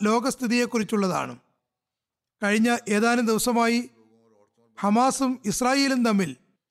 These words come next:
യുദ്ധം നടക്കുകയാണ്. അത് കാരണം ഇരുപക്ഷത്തുമുള്ള സ്ത്രീകളും കുട്ടികളും വൃദ്ധന്മാരും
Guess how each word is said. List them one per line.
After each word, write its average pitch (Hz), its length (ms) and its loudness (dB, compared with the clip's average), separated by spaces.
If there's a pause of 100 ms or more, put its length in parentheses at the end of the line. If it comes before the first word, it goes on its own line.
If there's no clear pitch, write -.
(540)
യുദ്ധം 220 260 -2
നടക്കുകയാണ്. 170 680 -6 (920)
അത് 247 200 0
കാരണം 277 440 0
ഇരുപക്ഷത്തുമുള്ള 262 760 0
സ്ത്രീകളും 262 540 -2
കുട്ടികളും 262 440 -2
വൃദ്ധന്മാരും 202 680 -2